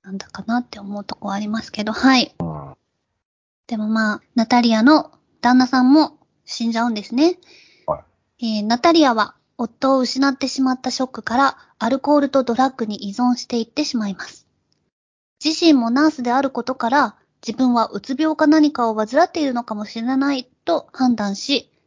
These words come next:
Speaker 1: この頃に自ら精神科も訪れています。自分の足で。精神科の医者は彼女にいくつかのテストを受けさせましたが、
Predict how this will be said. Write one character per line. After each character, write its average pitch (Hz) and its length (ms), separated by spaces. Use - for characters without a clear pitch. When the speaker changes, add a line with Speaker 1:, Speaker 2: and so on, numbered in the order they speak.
Speaker 1:
こ 269 100
の 262 100
頃 247 240
に 208 140
自 302 360
ら 226 300
精 262 220
神 254 240
科 269 120
も 339 160
訪 220 220
れ 202 100
て 311 140
い 269 100
ま - 140
す。 - 180
自 202 120
分 208 140
の 208 80
足 208 200
で。 - 140
精 320 220
神 302 240
科 285 120
の 269 120
医 262 60
者 240 200
は 294 240
彼 254 220
女 220 140
に 202 100
い 285 160
く 294 120
つ - 100
か 220 140
の 196 120
テ 269 140
ス - 100
ト 247 120
を 277 100
受 220 240
け - 40
さ 226 120
せ 226 140
ま 226 140
し - 100
た 208 140
が、 269 260